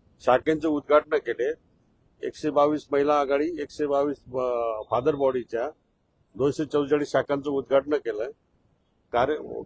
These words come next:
कार्यालयामध्ये ब-, आसन व्यवस्था व्यवस्थित, अ, या प्रकारे चांगल्या पद्धतीने केली. असं सर्व विविध पक्षवाढीसाठी, संघटना बांधण्यासाठी सर्व काम केलेलं असताना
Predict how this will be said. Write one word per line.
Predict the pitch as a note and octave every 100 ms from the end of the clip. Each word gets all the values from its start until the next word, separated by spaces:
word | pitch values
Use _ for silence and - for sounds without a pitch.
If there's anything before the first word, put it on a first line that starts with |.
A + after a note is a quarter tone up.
| B2
कार्यालयामध्ये | B2 D3+ D#3+ E3 E3 D#3+ E3 D#3+ C3+
ब-, | - A#2
आसन | C3+ B2 A#2+ - D3+
व्यवस्था | D#3 D3 -
व्यवस्थित, | D3+ C#3+ - D3+ -
अ, | D3 C#3 C#3
या | C3+
प्रकारे | C3+ B2+ C3+ C3+
चांगल्या | B2+ C3 C3+ C3+
पद्धतीने | B2+ B2+ B2 A#2
केली. | - G2 A#2 - - - - -
असं | C3
सर्व | F3 G3+ G3
विविध | G3 D#3 E3 - -
पक्षवाढीसाठी, | D#3 - F#3 E3+ F3+ F3 E3+ F3+
संघटना | - - C#3+ C3+ D#3+ E3
बांधण्यासाठी | D#3 D3 D#3 F3 D#3 E3+
सर्व | D#3+ D#3 E3 F3 _ _ - - - - - -
काम | C3 D#3+
केलेलं | D3+ D#3+ E3
असताना | D#3 - D#3+ D3+ A2 A2